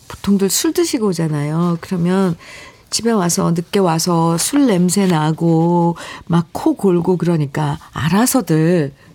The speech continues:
네, 거실에서 자든지 아니면 다른 방에서 자든지 그러시던데. <laughs> 맞고 나갔군요, 그분은. <laughs> 네.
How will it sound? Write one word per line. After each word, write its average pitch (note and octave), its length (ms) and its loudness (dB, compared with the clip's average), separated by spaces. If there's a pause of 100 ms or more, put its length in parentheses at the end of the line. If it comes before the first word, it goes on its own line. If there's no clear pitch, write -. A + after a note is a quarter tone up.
(180)
네, C#3 400 -4 (200)
거실에서 D#3+ 460 -2
자든지 D#3+ 480 -2
아니면 C#3+ 220 0
다른 E3+ 300 0
방에서 E3 240 2
자든지 D#3 460 -2
그러시던데. D#3 680 -4 (680)
<laughs> - 600 -14
맞고 E3 380 -2
나갔군요, F#3 840 0 (220)
그분은. E3 380 -2 (880)
<laughs> - 920 -6
네. F#3+ 380 2